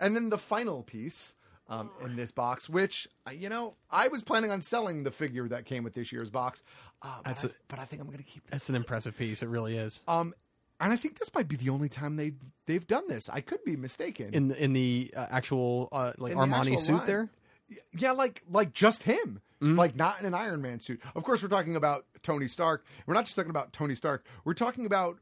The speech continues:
Speaker 1: Robert Downey Junior Tony Stark.
Speaker 2: Yep.
Speaker 1: And we're not just talking about Robert Downey Junior Tony Stark. We're talking about, holy fuck,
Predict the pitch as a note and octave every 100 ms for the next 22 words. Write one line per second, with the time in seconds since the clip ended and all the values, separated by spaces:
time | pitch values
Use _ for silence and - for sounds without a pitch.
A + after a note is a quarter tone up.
0 | - A#2+ D#3 F3+ D#3+ D3+ C#3+ B2 B2 F3
1 | D#3 C3+ C#3 B2+ D3 C3+ C3 A2+ G#2+ E3+
2 | B3+ B3+ B3+ G#3 F#3 D3+ E3+ E3+ D3+ D3
3 | C3 C3 G#3+ F#3 F3 D3+ C3+ D3+ D3 -
4 | - - D#3+ G#3+ F#3 F#3 F3+ E3+ - -
5 | - G#3+ A#3+ A#3+ - G#3 -